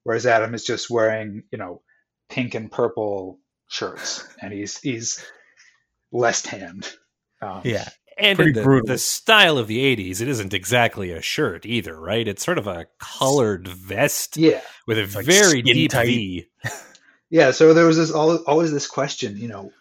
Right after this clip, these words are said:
Speaker 1: how didn't they know? How did, you know, uh, the famous line is that only, you know, only three people shared a secret. Um,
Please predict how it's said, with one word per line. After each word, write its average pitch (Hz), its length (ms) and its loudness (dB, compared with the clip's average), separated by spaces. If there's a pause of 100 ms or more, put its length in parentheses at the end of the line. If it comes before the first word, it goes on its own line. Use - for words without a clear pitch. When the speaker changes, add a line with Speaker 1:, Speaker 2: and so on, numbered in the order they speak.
(600)
Speaker 1:
how 175 380 0
didn't 190 340 4
they 175 180 2
know? 190 280 -4 (280)
How 123 160 0
did, 143 400 6 (280)
you 139 100 0
know, 101 240 -8 (100)
uh, 127 220 2 (420)
the 131 80 0
famous 151 400 2
line 139 240 0
is 127 80 -6
that 120 140 0
only, 127 320 -4
you 127 160 -10
know, 101 200 -12
only 123 200 -10
three 127 400 -8
people 123 320 -8
shared 113 260 -4
a 107 60 -6
secret. - 580 -12 (540)
Um, 101 480 -10